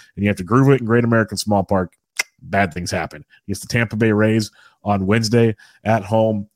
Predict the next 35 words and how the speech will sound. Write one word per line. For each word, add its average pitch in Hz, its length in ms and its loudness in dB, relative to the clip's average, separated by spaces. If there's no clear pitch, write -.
be 101 80 -4
fun 113 200 -2
to 110 80 -2
see 117 140 -2
his 104 120 2
debut, 104 520 -2
see - 180 -4
what 104 160 0
the 101 60 -10
Reds 98 240 0
are 92 60 -4
doing 98 260 -2
from 87 140 -12
here, 101 160 -2
but 90 140 -4
they 110 100 2
have 90 160 0
nothing 95 300 0
to 90 80 -2
lose 90 280 -2
to 85 100 -10
see 92 220 -2
if 90 140 -6
this 92 180 -2
kid 92 340 0
can 101 140 0
make 101 220 2
it 104 60 0
in 95 80 -4
the 95 80 0
bigs, 95 340 0
especially 98 360 -2
with 92 100 -2
Hunter 98 220 -4
Greene, 95 400 -2